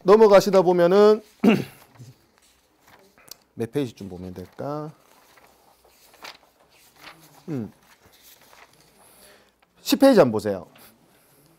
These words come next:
큐알 코드 보이십니까? 예, 오른쪽 상단에 큐알 코드 있죠. 어, 이 큐알 코드를 스캔하시게 되면, 어,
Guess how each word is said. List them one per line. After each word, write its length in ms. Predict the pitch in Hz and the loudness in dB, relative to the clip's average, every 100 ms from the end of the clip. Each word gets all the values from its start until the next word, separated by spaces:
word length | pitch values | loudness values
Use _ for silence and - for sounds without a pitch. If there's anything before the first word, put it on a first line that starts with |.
| _ _ _ _ _ _ _ _ _ _ _ _ 160 127 _ _ _ _ _ _ _ _ _ _ _ _ _ _ _ _ _ _ _ - | _ _ _ _ _ _ _ _ _ _ _ _ _ _ _ _ _ _ _ _ _ _ _ _ _ _ _ _ _ _ _ _ _ 4
큐알 180 | 269 269 | 6 8
코드 220 | 214 139 | 4 0
보이십니까? 480 | 135 139 120 147 170 _ _ _ _ _ _ _ _ _ _ _ - | -4 -4 -10 -12 -18 _ _ _ _ _ _ _ _ _ _ _ -8
예, 260 | 160 131 104 196 | -4 -2 -2 0
오른쪽 240 | 220 214 | 0 0
상단에 360 | 160 151 160 156 | -4 -4 -4 -2
큐알 220 | 226 226 | -2 -2
코드 160 | 156 120 | -4 -10
있죠. 360 | 104 139 113 - _ _ _ _ _ | -10 -12 -12 -16 _ _ _ _ _
어, 200 | 156 156 | -6 -4
이 60 | 160 | -4
큐알 300 | - 254 262 | 2 4 6
코드를 720 | 226 190 185 196 208 208 208 _ _ 175 143 | 4 2 2 6 6 6 2 _ _ -2 -2
스캔하시게 540 | 135 - 196 156 156 | -2 -6 -4 -4 -4
되면, 260 | 135 135 131 151 135 113 101 92 95 _ _ _ _ _ _ - | -4 -2 -2 0 -2 -4 -8 -16 -20 _ _ _ _ _ _ -8
어, 340 | 135 139 135 | -2 0 0